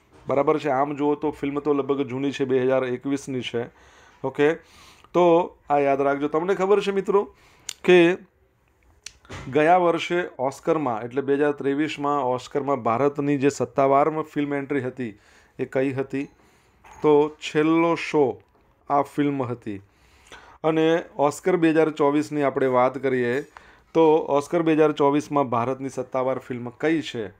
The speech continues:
જો તમને ખબર હોય તો કમેન્ટમાં લખો. દર વર્ષે રાષ્ટ્રીય માનવ તસ્કરી જાગૃતિ દિવસ ક્યારે મનાવવામાં આવે છે?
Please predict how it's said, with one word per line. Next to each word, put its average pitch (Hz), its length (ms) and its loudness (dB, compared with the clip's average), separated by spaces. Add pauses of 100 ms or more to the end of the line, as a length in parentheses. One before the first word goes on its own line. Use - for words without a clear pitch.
(640)
જો 123 120 -6
તમને 117 240 -8
ખબર 143 300 -2
હોય 104 260 -8 (340)
તો 110 100 -12
કમેન્ટમાં 104 500 -8
લખો. 95 340 -14 (2250)
દર 143 280 2
વર્ષે 160 440 2
રાષ્ટ્રીય 135 500 2
માનવ 139 460 0
તસ્કરી 147 460 -2
જાગૃતિ 131 540 0
દિવસ 135 420 -2
ક્યારે 127 280 0
મનાવવામાં 120 560 -2
આવે 131 180 -2
છે? 143 200 -8